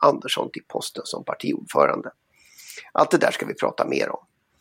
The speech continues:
Precis som vanligt har jag nämligen med mig landets kanske vassaste panel.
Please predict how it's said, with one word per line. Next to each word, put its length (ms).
Precis 300
som 140
vanligt 340
har 120
jag 100
nämligen 340
med 180
mig 140
landets 500
kanske 460
vassaste 540
panel. 520